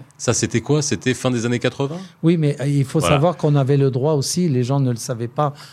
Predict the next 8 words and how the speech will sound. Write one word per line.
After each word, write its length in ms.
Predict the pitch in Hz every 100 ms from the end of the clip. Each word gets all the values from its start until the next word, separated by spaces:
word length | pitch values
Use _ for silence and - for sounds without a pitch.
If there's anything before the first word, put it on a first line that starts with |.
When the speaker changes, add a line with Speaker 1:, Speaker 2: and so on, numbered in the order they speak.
| - -
Speaker 2:
par 120 | 117
manque 180 | 135 127
d'information, 680 | 131 120 120 127 123 190
de 140 | 160 127
demander 540 | 123 135 143 139 156
des 180 | 139 131
dotations 600 | 120 147 - 143 - 165
spéciales. 500 | 160 - 143 - 107